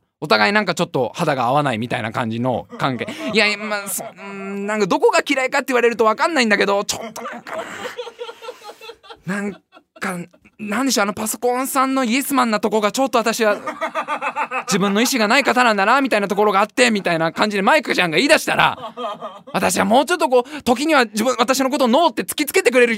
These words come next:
ようなパソコンの方がいいんです、みたいなことを、このマイクが言い出したら使えなくなっちゃうから、相性とかがもし急に悪くなって、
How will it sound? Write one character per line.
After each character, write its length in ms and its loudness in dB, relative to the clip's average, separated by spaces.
よ 100 4
う 40 6
な 100 4
パ 120 0
ソ 80 -2
コ 80 2
ン 40 4
の 40 4
方 120 6
が 100 2
い 40 0
い 40 -2
ん 60 0
で 80 4
す、 100 -2
み 100 0
た 100 4
い 20 2
な 80 2
こ 80 -2
と 260 6
を、 80 0
こ 100 4
の 80 6
マ 200 2
イ 40 0
ク 100 -2
が 100 4
言 100 2
い 60 0
出 100 4
し 80 -2
た 80 2
ら 80 -2
使 200 2
え 60 2
な 60 0
く 80 2
な 80 4
っ 40 -8
ち 120 4
ゃ 20 4
う 40 2
か 100 2
ら、 340 0
相 120 -6
性 440 -4
と 120 -12
か 100 -8
が 100 -6
も 160 -2
し 160 -8
急 240 -4
に 100 -2
悪 220 -2
く 140 -8
な 100 -2
っ 40 -8
て、 460 -6